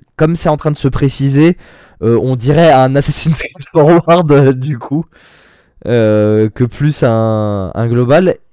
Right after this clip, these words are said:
Et pour moi, j'espère, parce qu'avec ce qu'ils ont annoncé pour Mirage, un peu justement le côté, on revient aux sources des premiers Assassin's Creed, choses comme ça,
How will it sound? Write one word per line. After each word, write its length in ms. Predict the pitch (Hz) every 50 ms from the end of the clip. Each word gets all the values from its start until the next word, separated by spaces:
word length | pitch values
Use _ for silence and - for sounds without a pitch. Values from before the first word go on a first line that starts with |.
| - - _ _ _ _ _ _ _ -
Et 120 | 202 233
pour 280 | 196 - - 185 165 165
moi, 220 | 165 180 214 226 214
j'espère, 460 | 135 143 131 - - 190 202 190 -
parce 160 | - 120 -
qu'avec 260 | - 127 113 110 107 -
ce 60 | -
qu'ils 200 | - 120 117 120
ont 100 | 120 123
annoncé 360 | 123 120 120 120 - - 143
pour 200 | 127 - - 110
Mirage, 500 | 110 117 117 120 113 127 139 139 127 113
un 100 | 113 104
peu 160 | 104 - 123 120
justement 520 | 110 107 101 - - 104 110 117 120 120
le 120 | 110 101
côté, 500 | 98 - 104 104 - - 123 123 123 110 95 - _ _ _ _ -
on 80 | 107 113
revient 280 | 107 117 123 120 113 127
aux 140 | 127 123 123
sources 240 | - - 139 123
des 120 | 110 120 113
premiers 360 | - - 117 117 117 110 110
Assassin's 440 | 113 104 110 104 - - 104 - -
Creed, 440 | - - 135 135 135 139 131 131 - _ _ _ _ _ _ _
choses 220 | - - 117 110 -
comme 160 | - 113 113
ça, 260 | 107 127 139 170 -